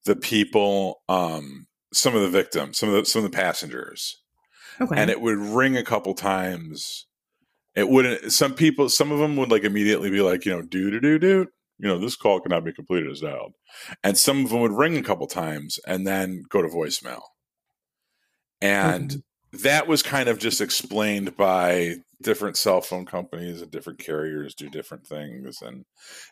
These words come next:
Speaker 1: that, that was, that, I don't think that led to anything.
Speaker 2: I mean, if a
Speaker 1: Um,
Speaker 2: phone is off, it goes straight to voicemail, right?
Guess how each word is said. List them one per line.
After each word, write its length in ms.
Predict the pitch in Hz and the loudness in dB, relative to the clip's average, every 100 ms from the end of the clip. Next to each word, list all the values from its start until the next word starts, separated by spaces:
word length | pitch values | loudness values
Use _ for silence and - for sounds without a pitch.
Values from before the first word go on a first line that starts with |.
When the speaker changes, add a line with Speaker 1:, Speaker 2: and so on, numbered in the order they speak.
| - | 2
Speaker 1:
that, 240 | 113 - | 2 4
that 200 | 127 131 | 2 4
was, 160 | 123 120 | 0 -2
that, 220 | 127 127 - | 2 2 2
I 60 | |
don't 160 | 127 120 | 0 0
think 160 | 117 107 | -4 0
that 260 | 95 - | 0 0
led 260 | 90 87 85 | -2 -4 -4
to 160 | - 62 | -14 -14
anything. 600 | 64 55 - 50 - _ _ _ _ _ _ - | -16 -18 -14 -16 -16 _ _ _ _ _ _ 2
Speaker 2:
I 40 | |
mean, 120 | 339 | 4
if 80 | - | 4
a 40 | - | 2
Speaker 1:
Um, 80 | |
Speaker 2:
phone 220 | 392 415 226 | 2 4 2
is 120 | - | 2
off, 240 | 226 175 151 | 0 0 -2
it 60 | |
goes 160 | 170 170 | -4 -4
straight 200 | - 170 | -4 -6
to 40 | |
voicemail, 420 | 147 175 - - 147 | -4 -4 -6 -10 -12
right? 280 | 151 196 | -8 -8